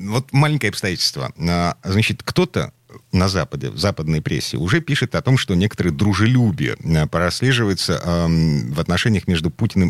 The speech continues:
и Меркель. А немецкая газета Die Welt, ам, м, вышла вообще с передовицы о том, что в значимых вопросах канцлер Германии объединилась с Россией против С Ш А.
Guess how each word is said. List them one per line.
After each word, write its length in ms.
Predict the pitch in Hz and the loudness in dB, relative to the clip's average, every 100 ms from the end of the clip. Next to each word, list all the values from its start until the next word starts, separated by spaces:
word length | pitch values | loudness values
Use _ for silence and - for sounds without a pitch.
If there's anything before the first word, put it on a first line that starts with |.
| - | 4
и 80 | |
Меркель. 460 | 95 92 82 - 71 | 4 4 2 0 -2
А 40 | |
немецкая 380 | 82 95 98 - | 2 2 2 0
газета 320 | 92 92 101 90 | 0 0 -2 -2
Die 220 | 92 113 | -2 0
Welt, 300 | 190 202 - - - - - | 0 0 -6 -16 -14 -14 -8
ам, 480 | - 90 95 92 87 - | -2 2 2 2 -2 -6
м, 460 | - 95 98 95 95 | -6 -2 0 0 2
вышла 400 | 147 - 160 139 | 2 2 0 0
вообще 420 | 113 104 139 - | -2 -2 0 0
с 80 | 127 | -2
передовицы 520 | - 101 104 160 180 | -2 -2 2 0 0
о 80 | 101 | 0
том, 120 | 117 | 0
что 220 | 123 110 98 | 0 0 0
в 340 | 80 98 107 - | 0 2 2 2
значимых 480 | 117 110 - 82 | 2 2 0 0
вопросах 420 | 110 113 180 - 98 | 0 0 0 0 0
канцлер 360 | 104 - 87 | 0 0 -2
Германии 400 | 85 107 151 127 | 0 2 4 2
объединилась 680 | - 80 82 85 123 113 - | 0 -4 -2 2 4 4 0
с 140 | - - | -2 0
Россией 520 | 85 - - 147 - - _ | 0 0 0 0 -2 -8 _
против 380 | - 80 92 - | -2 -2 -2 -4
С 140 | - | -2
Ш 200 | 101 104 | 0 0
А. 180 | 90 - | -2 -4